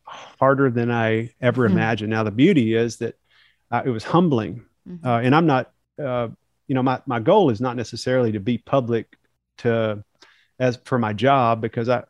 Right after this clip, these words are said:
Speaker 1: I've got a job in it, but, but I've noticed that if I do put myself out there, more people typically get encouraged or get access to care. So I'm willing to go along for that ride.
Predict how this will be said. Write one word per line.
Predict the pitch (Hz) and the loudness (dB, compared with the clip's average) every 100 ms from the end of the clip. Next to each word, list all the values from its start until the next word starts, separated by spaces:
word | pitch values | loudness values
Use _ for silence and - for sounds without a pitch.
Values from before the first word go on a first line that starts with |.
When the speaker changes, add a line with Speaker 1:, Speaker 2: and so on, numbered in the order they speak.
| _ _ | _ _
Speaker 1:
I've | 117 | -2
got | 139 139 | 4 4
a | 113 | 2
job | 95 110 98 107 131 | -4 -6 -6 -8 -6
in | 113 | -6
it, | 117 135 | -6 -6
but, | 120 123 _ | -4 -4 _
but | 127 123 | -2 0
I've | 123 113 | 0 0
noticed | 131 170 151 113 - | 2 4 4 0 -2
that | 120 117 - - | -2 -2 -6 -2
if | 131 - | -2 2
I | 117 | 0
do | 107 156 | 2 0
put | - 147 - | 2 -2 -2
myself | 117 107 123 107 | -8 -4 -6 -4
out | 131 143 - | -2 -4 -4
there, | 110 107 107 - - | -4 -4 -4 -10 -10
more | 113 131 135 | -4 0 0
people | - 127 123 | 2 0 0
typically | - 113 117 113 | -2 -4 -2 -6
get | 98 113 | -4 -4
encouraged | 107 - 131 127 120 - - | -4 -4 -2 -2 -4 -8 -10
or | 113 | -6
get | 107 | -4
access | 107 110 - 104 - | -2 -2 -4 -8 -10
to | - | -12
care. | - 120 107 | -4 -4 -4
So | - 117 | -6 -4
I'm | 143 | 0
willing | 147 151 120 | 2 4 2
to | |
go | 113 113 | 2 2
along | 113 110 | 2 0
for | 107 | -2
that | 107 98 | -4 -2
ride. | 120 123 113 | 2 2 2